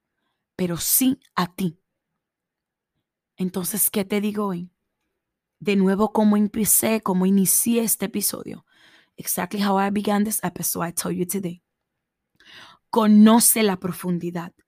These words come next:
Cuando te hablo de conocer la profundidad de un dolor, es que lo analices, que entre, que leas entre las líneas y analice qué pasó, qué podías hacer diferente, cuál fue la raíz del problema,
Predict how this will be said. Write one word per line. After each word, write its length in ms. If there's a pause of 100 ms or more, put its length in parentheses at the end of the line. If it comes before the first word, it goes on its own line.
(320)
Cuando 260
te 100
hablo 180
de 140
conocer 540
la 100
profundidad 560
de 80
un 80
dolor, 240
es 160
que 120
lo 180
analices, 760
que 280
entre, 580 (360)
que 160
leas 520
entre 320
las 300
líneas 500
y 60
analice 680
qué 180
pasó, 560 (440)
qué 120
podías 480
hacer 340
diferente, 680 (220)
cuál 220
fue 240
la 120
raíz 320
del 120
problema, 580